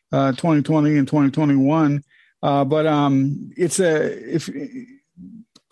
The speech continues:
talk about this track, it's an eighty-five lap, one hundred and fifty-one point eight one mile race. It's, the track is a, is a street course. It's a temporary street course.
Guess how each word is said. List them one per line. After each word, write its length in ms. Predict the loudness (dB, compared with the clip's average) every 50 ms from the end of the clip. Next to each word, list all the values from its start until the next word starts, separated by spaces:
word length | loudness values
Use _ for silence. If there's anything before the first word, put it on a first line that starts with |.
| -20 -4
talk 200 | -2 0 0 2
about 180 | 0 -2 0 0
this 160 | 0 -2 0
track, 320 | 0 0 0 0 0 -2
it's 120 | -4 -2 -2
an 100 | 0 0
eighty-five 520 | 2 2 0 0 0 0 0 0 2 2
lap, 280 | 2 2 2 0 -2 -4 -4
one 200 | -2 0 2 2
hundred 260 | 2 2 2 2 2
and 100 | 0 0
fifty-one 460 | -2 -2 -2 -2 0 0 0 0 -2
point 300 | -2 -2 -2 -2 -2 -2
eight 240 | -2 -2 -2 -2 0
one 260 | 0 0 2 2 2
mile 500 | 0 2 2 2 2 2 0 0 -2 -4 -4 -2
race. 500 | -2 0 2 2 2 0 0 -2 -6 -6
It's, 360 | -6 -8 -8 -8 -10 -14 -16 -18 -20 _ _ _ _ _ _ _ _ -16
the 60 | -4
track 320 | -2 -2 -2 0 -2 -2
is 180 | -2 0 0 0
a, 100 | 0 -2 -2 -6 -10 -12 -10
is 200 | -10 -8 -6 -6
a 60 | -8
street 340 | -6 -2 -2 -2 -2 -2 -6 _ _ _ _ _ _ _ _ -6
course. 360 | -2 0 0 0 0 -2 -2
It's 160 | -4 -2 -2
a 80 | -4 -2
temporary 480 | -2 -2 -2 0 0 2 2 2 0 -2
street 280 | -2 -4 -4 -4 -2
course. 420 | -2 -2 -2 0 -2 -2 -4 -8